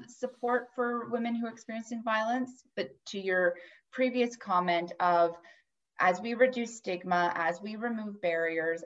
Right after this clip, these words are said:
as we educate the community about what is available to support them on their pathway to recovery or their pathway to help, this bespoke community crisis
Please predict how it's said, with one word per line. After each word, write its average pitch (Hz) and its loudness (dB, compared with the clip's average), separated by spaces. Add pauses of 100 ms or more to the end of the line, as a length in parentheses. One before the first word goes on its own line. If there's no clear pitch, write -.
as 180 0
we 185 -6
educate 196 -2
the 208 -10 (100)
community 170 -6
about 160 -6
what 175 2
is 185 -6
available 165 -2 (240)
to 202 -6
support 185 0
them 175 -8
on 170 -2
their 165 -4
pathway 160 -6
to - -16
recovery 170 -2
or 165 -4
their 160 -4
pathway 151 -6
to 151 -8
help, 156 -4 (560)
this 202 -6
bespoke 196 -2
community 180 -4
crisis 156 -8